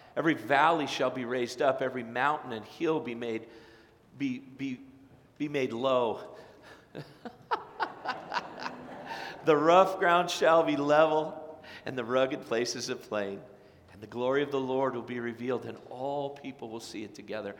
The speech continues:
for the mouth of the Lord has spoken. God came down. And he didn't come down in fire like he did with Moses.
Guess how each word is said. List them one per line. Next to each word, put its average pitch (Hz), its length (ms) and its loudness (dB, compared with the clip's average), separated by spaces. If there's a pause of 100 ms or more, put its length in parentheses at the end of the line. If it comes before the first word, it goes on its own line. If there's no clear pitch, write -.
(280)
for 120 80 -12
the 117 100 -10
mouth 113 380 -4
of 113 100 -10
the 104 220 -16
Lord 101 220 -10 (220)
has 101 160 -12
spoken. - 420 -14 (440)
God - 280 -8
came 123 260 -12
down. - 380 -16 (320)
And 160 120 -4
he 147 80 -4
didn't 233 260 -4
come 240 220 -2
down 202 260 0 (260)
in 196 140 -2
fire 202 420 2
like 147 220 2
he 160 80 -8
did 185 220 6
with 147 100 -4
Moses. 156 380 2